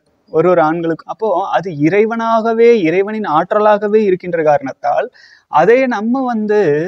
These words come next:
விரயம் செய்யறதன் மூலமா என்ன ஆகுதுன்னு கேட்டீங்கன்னா, நம்ம மரணத்தை நோக்கி வேகமா போயிட்டே இருக்கின்றோம் ஆச்சுங்களா? திருமூலர் தான் இதை தான் சொல்லு-, இதை தான்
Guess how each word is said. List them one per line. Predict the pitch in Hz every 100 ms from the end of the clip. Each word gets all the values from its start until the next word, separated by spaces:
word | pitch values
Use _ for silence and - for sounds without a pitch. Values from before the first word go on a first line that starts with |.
| 403 262 _ _ _ _ -
விரயம் | 165 226 240 -
செய்யறதன் | 196 196 196 185 170
மூலமா | 175 202 220 196
என்ன | 156 202 233
ஆகுதுன்னு | 165 180 202 185 180 156
கேட்டீங்கன்னா, | 147 143 139 190
நம்ம | 254 226
மரணத்தை | 185 175 233 262 233
நோக்கி | 214 226 226
வேகமா | 175 190 190 220 220
போயிட்டே | 170 170 156 165 175 180
இருக்கின்றோம் | 151 147 151 139 143 147 131 _ _ _
ஆச்சுங்களா? | 147 143 139 143 139 - _ _ _ _ _ _ _ _ _ _ _
திருமூலர் | 202 233 233 208 175
தான் | 202 196 156 175 156
இதை | 165 170
தான் | 185
சொல்லு-, | 165 156
இதை | 156 170
தான் | 185